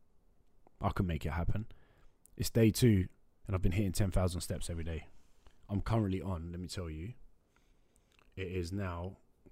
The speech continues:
I think it's eight P M here, and I am on, on,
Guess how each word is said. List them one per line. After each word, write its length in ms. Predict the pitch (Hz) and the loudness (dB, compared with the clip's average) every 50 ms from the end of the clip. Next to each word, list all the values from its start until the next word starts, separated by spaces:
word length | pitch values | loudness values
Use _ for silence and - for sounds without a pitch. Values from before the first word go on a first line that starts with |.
| _ _ _ - _ - - - | _ _ _ -20 _ -20 -20 -20
I 40 | |
think 320 | 95 - 107 104 95 - - | -18 -14 -14 -14 -12 -12 -14
it's 160 | 82 - - - 92 | -16 -16 -16 -14 -12
eight 180 | 90 80 - | -12 -12 -4
P 160 | - - 90 | -4 -4 -4
M 200 | 90 90 87 82 80 | -4 -10 -12 -12 -14
here, 240 | 85 85 87 90 90 - - - - - - - - - - - - - - - - - | -14 -12 -12 -12 -12 -12 -12 -14 -16 -20 -20 -20 -20 -20 -20 -20 -20 -20 -20 -20 -20 -12
and 120 | 139 90 | -8 -6
I 120 | 90 90 87 | -4 -4 -4
am 140 | 85 85 | -4 -4
on, 120 | 85 82 - | -6 -8 -8
on, 160 | - 90 90 | -8 -8 -8